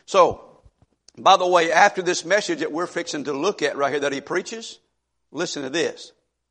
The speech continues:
Five thousand men respond to this message and join up with them. Five thousand. So you go from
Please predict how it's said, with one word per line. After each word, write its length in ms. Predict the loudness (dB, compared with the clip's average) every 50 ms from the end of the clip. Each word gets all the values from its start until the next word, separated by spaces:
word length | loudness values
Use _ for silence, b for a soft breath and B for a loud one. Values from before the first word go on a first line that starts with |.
| _ _ _ _ _ _ _ _ _ _ _ _ _ _ _ _ _ _ _ _
Five 640 | _ 2 4 4 6 4 4 4 2 0 -4 -10 -18 -20 _ _ _ _ _ _ _ _ _ _ _ _ _ _ _ _ _ _ _ _ _ _
thousand 1040 | _ -20 -20 0 2 4 6 6 8 8 8 6 4 0 -4 -6 -8 -10 -10 -14 -18 -20 _ _ _ _ _ _ _ _ _ _
men 560 | -8 -4 -2 -2 -2 -2 -6 -10 -16 -18 -20 _ _ _ _ _ _ _ _ _ _ _ _ _ _ _ _ _ _ _ _
respond 600 | -4 -2 -2 -2 -2 0 2 2 2 2 0 -2
to 80 | -6
this 240 | -8 -8 -8 -8 -4
message 600 | 0 0 2 2 0 -4 -10 -10 -12 -14 -18 -20 _ _ _ _ _ _ _ _ _ _ _ _ -2
and 240 | -2 -2 -2 -4
join 320 | -2 0 0 0 0 0 0
up 240 | 0 -2 -2 -4 -6
with 220 | -6 -6 -6 -8
them. 400 | -6 -4 -2 -2 -2 -4 -8 -12 -18 _ _ _ _ _
Five 640 | _ 2 6 6 8 8 8 6 4 2 -2 -6 -12 -20 _ _ _ _ _ _ _ _ _ _ _ _ _ _ _ _ _ _ _ _ _ _ _ _ _
thousand. 720 | 6 6 8 8 8 6 6 2 -2 -8 -14 -18 -20 -14
So 120 | -12 -10 -8
you 180 | -4 -4 0
go 200 | 4 6 6 6
from 240 | 6 2 0 0 -2